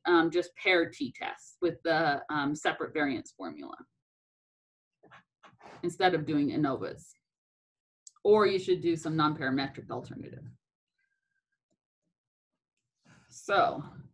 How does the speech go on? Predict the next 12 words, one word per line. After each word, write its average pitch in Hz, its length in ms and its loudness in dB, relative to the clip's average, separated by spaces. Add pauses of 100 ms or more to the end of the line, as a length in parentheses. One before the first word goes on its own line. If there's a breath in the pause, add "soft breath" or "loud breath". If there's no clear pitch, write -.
(320)
we'll 240 140 2
start 277 320 4
off 226 320 6
with 190 220 0 (220)
the 226 300 -2
easiest 302 1000 4
procedure 233 680 0
to 220 240 -4
do 208 340 -2
on 190 180 2
your 180 200 2
own, 131 540 -2